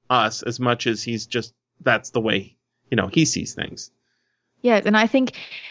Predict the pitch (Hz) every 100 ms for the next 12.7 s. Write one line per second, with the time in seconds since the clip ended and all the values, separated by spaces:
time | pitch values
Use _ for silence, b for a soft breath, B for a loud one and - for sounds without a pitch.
0 | B - 214 269 262 277 277 254 240 240
1 | 247 254 226 - 233 226 233 220 214 202
2 | - B B B B - 196 - - 240
3 | 226 226 - B B 214 220 220 208 214
4 | 196 - - - - 180 233 - - -
5 | _ - 208 208 208 220 240 233 220 -
6 | 220 220 - 233 233 226 - - - 220
7 | 226 226 233 220 220 196 185 - 185 196
8 | 277 - - 214 247 226 - 220 214 _
9 | - 202 208 214 - 208 - 208 202 202
10 | 196 202 202 247 190 - _ _ _ _
11 | _ _ _ _ _ _ _ - 185 196
12 | 185 185 240 226 180 165